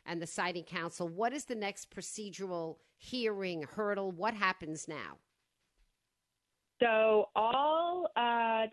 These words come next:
Speaker 2: testimony from the specialists and the lawyers needs to be to the Siting Council by October fourth. They, we were granted, uh, additional evidentiary hearing, which will be October seventeenth. And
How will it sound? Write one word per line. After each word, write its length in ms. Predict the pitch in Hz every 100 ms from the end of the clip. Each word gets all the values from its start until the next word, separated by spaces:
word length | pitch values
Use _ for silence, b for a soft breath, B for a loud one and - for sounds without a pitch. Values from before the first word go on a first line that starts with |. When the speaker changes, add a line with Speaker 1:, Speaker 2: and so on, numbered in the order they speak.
| 240
Speaker 2:
testimony 920 | 226 247 233 233 240 240 240 240 - -
from 880 | 220 214 208 208 208 208 214 214 208 - _ 190 -
the 140 | 214 202
specialists 640 | - 262 247 254 247 240 - -
and 420 | 214 202 202 196
the 40 |
lawyers 420 | 196 220 214 208 196
needs 260 | 226 233 -
to 60 |
be 80 | 247
to 100 | 233
the 100 | 220 214
Siting 280 | 196 196
Council 280 | 190 185 185
by 140 | 185 180
October 460 | 165 - 175 156 143
fourth. 320 | - 214 277 330 _ _ b _ _ -
They, 180 | 214 208
we 180 | 202 240
were 240 | 214 226 233
granted, 840 | 202 220 214 220 240 226 220 214 220 -
uh, 420 | 196 190 185 185 -
additional 640 | 190 180 220 220 240 240
evidentiary 600 | 208 196 185 - 185 185 202
hearing, 300 | 220 226 254
which 140 | 202
will 80 | 180
be 120 | 175 -
October 960 | 180 180 180 - _ - 196 185 185 -
seventeenth. 600 | 170 160 - 170 220 269 _ _ b _ _ -
And 440 | 233 220 214 214